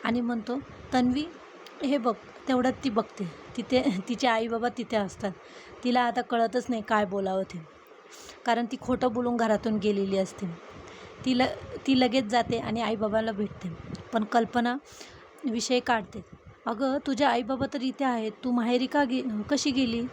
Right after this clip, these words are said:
आणि अश्विन तर म्हणतो तू कॉलेजला गेली होती." प्रिया आता गडबडते, पण ती खोटं बोलण्यात तर पटाईत असते. ती लगेच म्हणते, "मी घरीच गेले होते, पण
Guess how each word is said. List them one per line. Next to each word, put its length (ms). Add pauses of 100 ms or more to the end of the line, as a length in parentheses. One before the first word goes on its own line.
(520)
आणि 160
अश्विन 440
तर 80
म्हणतो 300
तू 120
कॉलेजला 460
गेली 260
होती." 300 (960)
प्रिया 280
आता 200
गडबडते, 500 (320)
पण 240
ती 120
खोटं 280
बोलण्यात 280 (100)
तर 60
पटाईत 460
असते. 260 (400)
ती 100
लगेच 300
म्हणते, 320 (120)
"मी 80
घरीच 340
गेले 220
होते, 420
पण 200